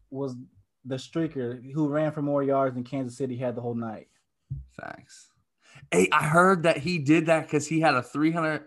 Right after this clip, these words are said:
Speaker 2: er, he had a prop bet that was gonna pay him out three hundred and seventy-five K, and he streaked. He, he streaked himself so that he would win the bet.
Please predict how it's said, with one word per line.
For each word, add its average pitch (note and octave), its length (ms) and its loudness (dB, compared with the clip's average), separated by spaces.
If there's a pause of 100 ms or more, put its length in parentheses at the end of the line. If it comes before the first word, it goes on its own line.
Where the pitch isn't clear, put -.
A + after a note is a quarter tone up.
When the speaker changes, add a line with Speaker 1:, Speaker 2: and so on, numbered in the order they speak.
(120)
Speaker 2:
er, B2 160 -4 (440)
he D3 100 -2
had D#3 120 2
a C3 80 2
prop D3+ 420 2
bet A#2 280 -2
that A#2+ 140 0
was G#2+ 100 -6
gonna C3 160 -2
pay C#3+ 240 -2
him C#3 160 -4
out A2+ 200 -2
three C3+ 160 -6
hundred C3 180 -2
and F#2+ 140 -10
seventy-five A#2+ 560 -2
K, A#2 380 -6 (720)
and A#2 300 -2
he A#2 360 -4 (500)
streaked. - 540 -8
He, C#3 320 -2
he E3 220 -2
streaked G3+ 420 -6
himself F#3 720 2 (140)
so D3+ 180 -2
that D3 140 2
he F#3 100 0
would F3 160 0
win E3+ 280 -4
the D3 80 -4
bet. C#3+ 400 -2